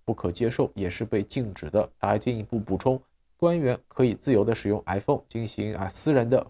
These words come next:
非官方的通信。”俄罗斯总统普京一直说啊他没有智能手机，尽管克里姆林宫说啊这位前克格勃间谍啊现在的总统确实啊经常使用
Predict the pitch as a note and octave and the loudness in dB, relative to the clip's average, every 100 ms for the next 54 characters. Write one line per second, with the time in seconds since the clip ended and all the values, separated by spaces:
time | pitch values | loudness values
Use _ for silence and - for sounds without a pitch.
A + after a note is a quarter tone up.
0 | _ B2+ B2 - C3+ C3+ C3 C3+ A2+ - | _ 0 0 0 0 2 -4 -2 -2 -2
1 | C3 C#3 C3 - _ - _ _ - - | -4 -2 -4 -8 _ -20 _ _ -12 4
2 | E3 E3+ E3 D#3 C#3+ B2+ - G#2+ C3+ C3+ | 6 6 2 2 0 -4 -4 -2 -2 -6
3 | - - A#2 A2+ - G#2+ - G#2+ G2 A2+ | -4 0 2 2 2 0 0 -6 0 2
4 | G#2 - F#2 G#2+ G2 E2+ A2+ - A#2+ A#2+ | 2 0 -4 -4 -4 -2 -2 -2 -6 2
5 | G#2 F#2 - _ B2+ C3+ A#2+ G#2+ A#2 C#3 | 2 2 -12 _ -2 -2 0 -2 0 -2
6 | C3 C3 - - B2+ A#2+ - - - G#2 | 2 2 2 0 2 2 0 -8 -6 -6
7 | - - - A#2 A#2 G#2+ G#2+ C#3 A2 F#2 | -8 -8 -4 0 0 0 2 2 -2 0
8 | G2+ - F#2 - C3 A2+ G2 G#2+ G#2+ G#2 | 0 0 -8 -4 0 0 0 0 0 -2
9 | A#2+ A#2+ A2+ - _ _ _ D#3 B2+ - | -6 -2 -6 -6 _ _ _ 0 0 0
10 | F#2+ F#2 - C#3+ - G2+ - _ - E2 | -2 -2 -8 -8 -2 -2 -2 _ -8 -2
11 | E2+ | -2